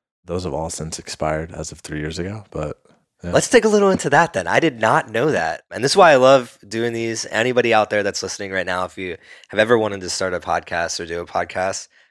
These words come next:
Speaker 2: I highly recommend it 'cause you never know wh-, what you're gonna find out. So I'm assuming you went to school for finance then.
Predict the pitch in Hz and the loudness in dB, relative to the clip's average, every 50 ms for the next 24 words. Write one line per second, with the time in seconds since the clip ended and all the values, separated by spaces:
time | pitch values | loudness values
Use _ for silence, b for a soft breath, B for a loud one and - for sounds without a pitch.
0 | - - 87 90 92 104 98 98 95 90 90 87 85 90 87 85 85 85 92 101 | -6 0 0 2 4 4 2 2 2 2 0 -2 -2 -4 -6 -6 -6 -6 -4 -6
1 | 113 107 107 92 87 87 90 87 85 87 87 87 85 85 87 90 90 87 87 87 | -6 -6 -8 -8 -8 -6 -6 -6 -6 -6 -6 -4 -4 -2 -2 -4 -4 -4 -4 -4
2 | - _ _ - 87 90 76 - - 90 85 87 85 85 - - 90 87 85 80 | -6 _ _ -10 -8 -8 -8 -6 -6 -6 -4 -4 -6 -6 -4 -2 -2 -2 0 0
3 | 82 85 92 104 - - b b b b b b b - - 123 110 107 101 - | 0 2 2 0 -2 -4 b b b b b b b 2 4 4 4 4 4 2
4 | - 139 156 151 120 98 104 107 104 110 107 95 - - 104 - - - 110 104 | 2 4 4 2 2 0 -4 -2 0 0 0 0 -2 -6 -4 -4 -4 -2 -2 -2
5 | 101 98 95 - - 101 95 92 90 90 87 87 85 73 _ - 104 113 98 80 | -2 -2 -4 -6 -6 -4 -4 -2 -2 -2 -2 -4 -6 -6 _ -2 -2 -2 -2 -4
6 | 85 - - - - - 113 | -8 -10 -10 -10 -12 -16 -16